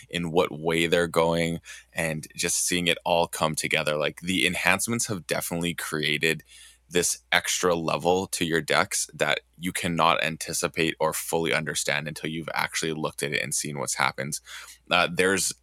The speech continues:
such things as anti-synergy, uh,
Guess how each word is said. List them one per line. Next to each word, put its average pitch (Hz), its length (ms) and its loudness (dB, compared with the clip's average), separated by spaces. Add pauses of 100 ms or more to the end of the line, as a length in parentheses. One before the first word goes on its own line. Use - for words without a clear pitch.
such - 280 2
things 104 240 4
as 85 280 4
anti-synergy, 98 1000 4 (720)
uh, 92 380 6